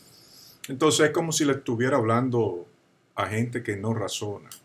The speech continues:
que no tiene capacidad de razonamiento y por lo tanto no tienen conciencia. Un vendedor de ilusiones para incautos.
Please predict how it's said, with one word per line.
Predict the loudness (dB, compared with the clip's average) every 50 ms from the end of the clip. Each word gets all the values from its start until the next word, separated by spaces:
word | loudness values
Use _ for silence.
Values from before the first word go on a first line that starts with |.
| _ _ _ _ _ _ _ _ _ _ _ _ _ _ _ _ _ _ _ _ _ _ _ _ _ _ _ _ _ _ _ _ _ _ _ _ _ _ _ _ _ _ _ _ _ _ _ _ _ _ _ _ _ _ _ -6
que | -4 -4
no | -4 -4 -6 -6
tiene | -4 -2 -2 -2 -2
capacidad | -2 -4 -2 -2 -2 -4 -4 -6 -8 -2 0 2 4 4 4 2 0 -2 -6 -12 _ _ _ _ _ _ _ _ _
de | -4 -4 -2 -2
razonamiento | -2 -4 -4 -4 -4 -4 -4 -2 -2 -2 -2 -4 -6
y | -6
por | -6 -6
lo | -6 -6 -6
tanto | -6 -8 -10 -8 -10 -12
no | -12 -12 -12
tienen | -12 -12 -12 -12 -16
conciencia. | -20 -20 -20 -16 -10 -8 -8 -8 -8 -10 -12 -12 -14 -16 _ _ _ _ _ _ _ _ _ _ _ _ _ _ _
Un | -10 -6 -2
vendedor | -2 0 2 4 6 6 6 6 6 4
de | 0 -2
ilusiones | -2 -2 -4 -4 -4 -4 -4 -4 -6
para | -6 -6 -6 -6
incautos. | -10 -12 -14 -14 -14 -16 _ -20 -18 -18 -18 -18